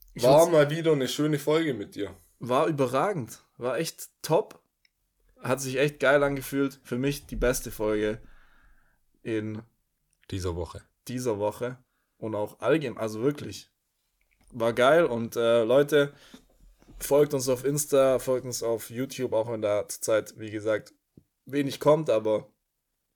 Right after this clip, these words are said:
Speaker 1: einfach so, <laughs> einfach so, immer mal wieder Paradise Inside Stuff konsumieren. Vielen Dank fürs Hören, vielen, vielen Dank für euren Support. Gebt uns eine Bewertung, ähm, folgt uns hier auf Spotify oder Apple Podcasts und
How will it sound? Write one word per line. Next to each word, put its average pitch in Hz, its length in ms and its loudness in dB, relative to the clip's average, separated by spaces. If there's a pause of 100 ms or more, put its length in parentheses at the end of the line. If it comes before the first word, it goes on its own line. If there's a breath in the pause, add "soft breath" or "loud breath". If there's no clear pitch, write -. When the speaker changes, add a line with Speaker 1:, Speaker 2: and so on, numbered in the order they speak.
(800 loud breath)
Speaker 1:
einfach 113 280 -6
so, 113 420 -4
<laughs> - 80 -20
einfach 120 340 -6
so, 113 280 -2
immer 110 200 -6
mal 107 160 -6
wieder 107 140 -4
Paradise 110 440 -2
Inside 113 240 -2
Stuff - 260 -8
konsumieren. 110 540 -8 (440 loud breath)
Vielen 127 220 -2
Dank 135 180 2
fürs - 220 -2
Hören, 135 300 2
vielen, 127 320 -6
vielen 113 260 -8
Dank 117 260 -2
für 110 200 -6
euren 113 260 -2
Support. 113 560 -2 (420 soft breath)
Gebt 117 240 -4
uns 120 200 -4
eine 117 80 -4
Bewertung, 120 720 -2 (640 soft breath)
ähm, 107 520 -6
folgt 120 380 -2
uns 110 200 -6
hier 110 120 -2
auf 107 80 -6
Spotify 113 580 -4
oder 101 180 -4
Apple 101 180 -10
Podcasts 107 680 -4
und 101 420 -10